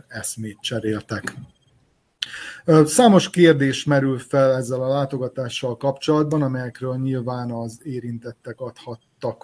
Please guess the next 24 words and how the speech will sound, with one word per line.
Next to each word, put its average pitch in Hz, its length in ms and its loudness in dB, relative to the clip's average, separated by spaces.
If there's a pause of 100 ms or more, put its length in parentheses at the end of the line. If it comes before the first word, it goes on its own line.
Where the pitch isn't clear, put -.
volna 117 380 -6
választ, 127 600 -4
amennyiben 117 680 -10 (360)
sajtónyilvános 127 1300 2
lett 131 200 -6
volna 123 280 -2
ez 123 180 -6
az 120 120 -6
esemény. 160 600 2 (680)
Ö, 160 240 4 (300)
ugyanakkor 180 1000 4
politikai 143 680 4
elemzői 135 440 2
szempontból 131 680 -2
is - 340 -6 (320)
fölmerül 131 520 0
néhány 127 440 -4
kérdés, 165 580 0
és 139 220 -4
itt 127 160 -10
most 127 320 -8 (180)
elsősorban 113 920 -8 (160)
ezekre 113 480 -10
fogunk 104 420 -16